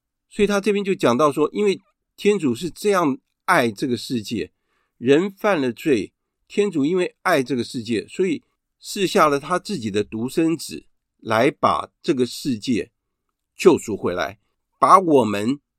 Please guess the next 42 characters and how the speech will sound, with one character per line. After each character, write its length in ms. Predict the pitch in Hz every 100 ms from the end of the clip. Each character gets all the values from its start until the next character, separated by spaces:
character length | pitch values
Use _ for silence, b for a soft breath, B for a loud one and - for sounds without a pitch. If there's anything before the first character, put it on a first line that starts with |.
| _ _ _
从 320 | - 147 151 175
罪 340 | - 196 165
恶 140 | 147
中 320 | 123 147 143 - _ _ _ -
拯 240 | 135 101
救 180 | 180 147
出 160 | -
来， 300 | 117 98 95 _
然 160 | 123
后 140 | 135 143
变 400 | - 180 143 104
成 380 | - 90 95 123 _ _ _
跟 300 | - 131 143 -
耶 180 | 135 135
稣 180 | 135
基 200 | 127 131
督 260 | 123 123 123 _ _ _
很 300 | _ - 85
类 240 | 110 117 95
似。 360 | - 101 78 _ _ _ _
那 140 | - 120
当 200 | - 117
然 100 | 120
就 80 | 123
要 140 | 110
看 280 | - 143 113
我 240 | 95 92
们 140 | 90 98
的 80 |
行 240 | 113 - 95
为 160 | 92
真 240 | 92 - 117
的 80 | 104
是 160 | -
不 60 | 107
是 120 | 107
跟 300 | 92 107 110 _ _ _ _
主 160 | 98 95
耶 160 | 117
稣 180 | 120 123
基 160 | 110 110
督 280 | 110 107